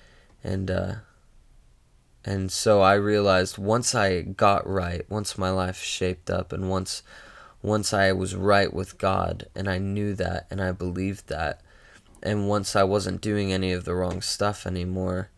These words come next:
then I realized that now more than ever, like, now that I'm free, now that I'm right with God, I could logically justify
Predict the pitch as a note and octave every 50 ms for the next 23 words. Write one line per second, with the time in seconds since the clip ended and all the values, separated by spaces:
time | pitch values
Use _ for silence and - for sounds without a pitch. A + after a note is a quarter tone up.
0 | _ _ _ _ _ _ _ _ _ _ _ _ _ _ _ _ - _ _ _
1 | _ _ _ _ _ - - _ - F#2 F#2 G#2 G#2 G#2 G#2+ G#2 G2+ G2 G2+ G#2+
2 | G#2+ G2+ G2 F#2+ F#2 F#2 F#2 - - - - - F#2+ F#2 E2 - - - _ _
3 | - - - - _ _ _ _ _ _ F#2 G2 G2 G2 G2+ G2+ G2+ G#2 G2+ G2
4 | G2+ G2+ G2 G2 F#2+ F#2+ F#2+ F#2 - E2+ G#2 G#2 F#2+ F#2+ F2+ F2 F2 F#2+ - -
5 | - - G2 F#2+ F#2 G2+ G#2 G2+ G2+ G2 G2 G2 F#2 F#2 F#2 F#2+ - - - -
6 | A2+ A2 G#2 G2 F#2+ F#2 F#2 F#2+ F#2+ F#2+ F#2 F#2 F#2 F#2+ F#2+ F#2+ G2 F2 C2+ F#2
7 | F#2+ - - G#2+ G#2+ G2+ G2 F#2+ F#2+ F#2 - - _ _ _ _ _ _ - -
8 | - - _ _ - - _ _ _ _ _ - _ _ - _ _ - G2+ G#2+
9 | G#2+ F#2 - - A#2+ A2 G2 G2+ G2 G2 G2 G2+ G2+ F#2+ G#2+ F#2+ - - G#2 G#2
10 | G2 F#2 F2+ G2+ G2+ G2 - - - F#2 F#2 - - F#2 F#2 F2+ F2+ F2 E2 F#2+